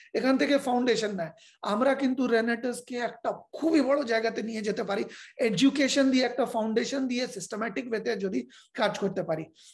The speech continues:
তাহলে লোকেরা কেন জয়েন করে রেনেটাস, কেন জয়েন করে নেটওয়ার্ক মার্কেটিং?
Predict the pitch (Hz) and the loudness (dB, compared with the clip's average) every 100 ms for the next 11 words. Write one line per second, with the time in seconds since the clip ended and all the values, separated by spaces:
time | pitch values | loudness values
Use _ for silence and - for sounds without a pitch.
0 | _ 220 254 277 285 - _ _ _ _ | _ 2 4 4 2 -6 _ _ _ _
1 | - - 233 240 285 285 277 240 311 277 | -20 -2 0 4 2 2 0 2 2 4
2 | 247 220 208 214 190 185 190 214 208 220 | 2 2 0 -2 -2 -4 -4 -6 -6 -6
3 | 269 302 247 247 214 208 185 170 196 175 | -2 0 0 0 -2 -2 -4 -6 -4 -4
4 | 175 170 | -6 -12